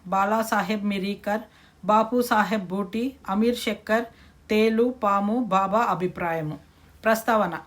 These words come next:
బాబాను ధ్యానించుటెట్లు? భగవంతుని నైజము గాని, స్వరూపము గాని అగాధములు. వేదములు గాని, వెయ్యి నాలుకలు గల ఆదిశేషుడు గాని వానిని పూర్తిగా వర్ణింపలేరు.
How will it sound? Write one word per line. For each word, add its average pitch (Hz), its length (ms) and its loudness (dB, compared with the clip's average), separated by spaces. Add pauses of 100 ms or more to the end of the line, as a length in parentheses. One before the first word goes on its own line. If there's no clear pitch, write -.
(380)
బాబాను 233 540 4
ధ్యానించుటెట్లు? 196 960 -2 (360)
భగవంతుని 240 600 2
నైజము 220 480 0
గాని, 196 280 0
స్వరూపము 226 600 -2
గాని 208 420 -2
అగాధములు. 185 840 -4 (640)
వేదములు 247 480 2
గాని, 220 360 0
వెయ్యి 214 320 0
నాలుకలు 240 540 2
గల 226 160 2
ఆదిశేషుడు 220 840 0
గాని 214 360 0
వానిని 202 380 0
పూర్తిగా 220 600 0
వర్ణింపలేరు. 196 840 -2